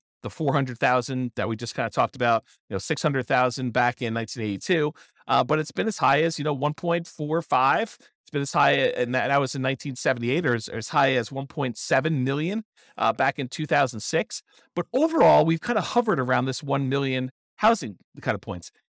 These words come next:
And remember, this is going all the way back to nineteen seventy. Was the population of the United States lower or higher than it is now? It was lower. And so you'd expect, one might expect, you know, a reasonable assumption might be that with an increasing population,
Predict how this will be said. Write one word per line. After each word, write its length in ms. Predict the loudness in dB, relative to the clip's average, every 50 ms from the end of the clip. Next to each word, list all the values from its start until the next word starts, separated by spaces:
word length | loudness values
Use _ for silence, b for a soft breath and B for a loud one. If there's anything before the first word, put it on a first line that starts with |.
| _ -6
And 120 | -4 -2
remember, 260 | 2 2 2 2 2
this 220 | 0 -2 -2 -4 -4
is 40 | -2
going 220 | 0 2 2 2
all 140 | 2 0 0
the 60 | 2
way 80 | 2 2
back 180 | 2 0 0 0
to 100 | -4 -6
nineteen 300 | -6 -6 -4 -6 -8 -6
seventy. 380 | -2 0 0 0 0 -4 -8
Was 160 | -6 -8 -6
the 80 | -6 -6
population 640 | 0 2 0 2 2 -2 -2 -2 -2 -4 -4 -6
of 20 | -4
the 40 | -4
United 260 | 0 0 0 0 0
States 360 | -2 -4 -6 -6 -6 -8 -6
lower 380 | 0 2 2 2 2 2 0 -4 _ _ _ _ _ -2
or 100 | -2 -2
higher 400 | 0 2 2 4 4 4 2 0
than 140 | -2 -4 -6
it 80 | -6
is 160 | -6 -6 -6 -4
now? 240 | -6 -6 -6 -8 _ _ _ _ _ _ _ _ _ _ _ _
It 120 | -12 -8
was 140 | -8 -4 0
lower. 320 | 2 4 4 2 0 -4 _ _ _ _ _ _ -4
And 140 | -2 -2 -2
so 180 | 0 2 2 2
you'd 260 | 4 4 0 0 0
expect, 640 | -2 -4 -4 -2 2 2 2 2 0 -4 -20 -20 _ _ _ _ _ _ _ -12
one 300 | -4 2 4 4 4 4
might 260 | 4 4 2 2 2
expect, 540 | 0 -6 -8 -6 -4 -4 -4 -4 -6 -14 -18 -14 -8
you 80 | -2
know, 80 | -2 -2
a 40 | 0
reasonable 440 | 0 0 0 0 0 0 -2 -2
assumption 400 | -2 0 -2 -4 -4 -4 -4 -2
might 160 | -2 -2 -2 -4
be 220 | -6 -6 -6 -8 B B B B B -2
that 200 | 0 0 0 2
with 160 | -2 -4 -4
an 100 | -4 -8 _ 0
increasing 580 | 0 0 0 0 -2 -2 -2 -2 0 -2 -2
population, 760 | -2 0 0 0 0 -2 -4 -4 -4 -4 -4 -6 -8 -10 -10